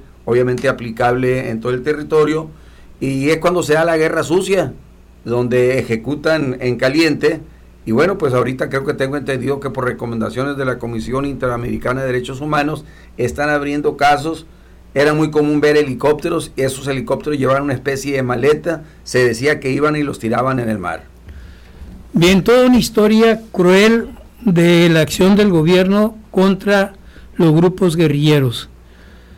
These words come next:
Speaker 2: Bien, y llegamos hasta nuestro entorno, y hay una larga, larga lista, larga, larguísima lista de desaparecidos por motivo de la guerrilla,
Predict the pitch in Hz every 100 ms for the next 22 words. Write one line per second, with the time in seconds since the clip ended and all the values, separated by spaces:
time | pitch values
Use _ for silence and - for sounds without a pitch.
0 | - - - 170 185 190 165 156 196 226
1 | 214 202 135 - 170 156 160 151 - 156
2 | 147 185 196 202 226 233 - - - _
3 | _ - 160 170 190 196 175 190 233 233
4 | 220 196 185 208 208 196 180 175 - 190
5 | 180 165 185 196 202 185 170 156 175 -
6 | 208 180 156 175 - - 208 - - _
7 | - _ - - _ - 180 180 202 190
8 | 170 - 156 - 151 135 180 180 202 180
9 | - - _ _ _ _ _ - 156 156
10 | 151 190 190 190 175 151 151 160 180 185
11 | 226 -